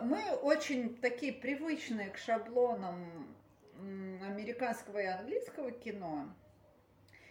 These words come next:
И французское для нас немножко странное. Вот. У меня было ощущение, что я смотрю что-то немножко странное, но при этом,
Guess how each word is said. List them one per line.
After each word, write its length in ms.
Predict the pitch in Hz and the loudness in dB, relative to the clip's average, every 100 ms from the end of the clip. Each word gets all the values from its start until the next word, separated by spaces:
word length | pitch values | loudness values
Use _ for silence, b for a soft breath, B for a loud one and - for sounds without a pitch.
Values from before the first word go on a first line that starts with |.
| B | B
И 60 | 220 | -10
французское 640 | 233 226 220 403 - 311 | -4 -2 0 -2 4 6
для 200 | 226 233 | 8 6
нас 240 | 226 320 - | 6 2 2
немножко 520 | 254 240 294 - 269 | 2 2 2 0 -6
странное. 1200 | - - 247 202 165 151 147 135 135 - - - - | -8 0 4 6 4 0 -8 -4 -4 -4 -8 -12 -12
Вот. 400 | 185 180 185 - | -2 -2 -2 0
У 60 | 226 | 6
меня 220 | 254 381 | 6 6
было 240 | 349 320 | 4 8
ощущение, 600 | 247 - 247 - 403 370 | 8 6 -2 0 2 2
что 180 | - 262 | 2 6
я 100 | 254 | 6
смотрю 360 | 262 262 254 254 | 6 0 -2 -8
что-то 340 | - 247 247 | 2 2 2
немножко 540 | 233 240 247 240 - 214 | 0 0 0 -2 -6 -10
странное, 720 | - 254 339 539 539 294 226 | -8 -2 -2 -2 0 2 2
но 160 | 214 | 0
при 240 | 208 214 262 | -4 -2 0
этом, 440 | 440 427 359 359 | 0 2 0 -2